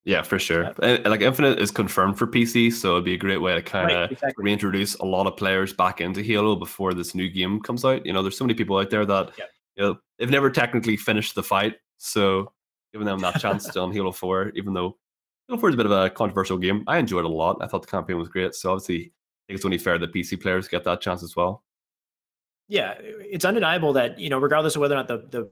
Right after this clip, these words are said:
Speaker 2: bulk of the fan base really liked it, I think every single one of those titles are s-, like, amazing triple A games. Like, they're quality games through and through. So having that on P C, I think would, would be awesome. And, and hopefully that brings in a whole new community when the next game comes out, which we know will be on
Speaker 1: Yeah.
Speaker 2: P C. So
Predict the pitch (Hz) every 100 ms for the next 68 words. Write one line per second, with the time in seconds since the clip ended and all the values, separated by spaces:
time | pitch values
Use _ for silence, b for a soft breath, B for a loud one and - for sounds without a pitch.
0 | _ 120 127 123 120 117 117 110 117 107
1 | 110 127 156 135 117 147 - 170 175 151
2 | 151 139 131 120 135 123 113 110 - -
3 | 131 110 123 117 113 - 151 139 123 110
4 | 113 104 92 - 110 98 117 101 - 147
5 | 139 131 123 110 - 117 101 - 107 110
6 | 120 - 98 98 B B B - 151 147
7 | 135 123 120 117 - 120 110 107 107 98
8 | - 101 107 101 104 117 101 - _ -
9 | 151 151 139 123 120 123 117 110 104 156
10 | 135 127 117 117 113 113 104 107 104 -
11 | 117 104 - _ _ _ - 110 - 151
12 | 156 131 - 120 120 110 110 107 110 92
13 | - 90 76 - - - 117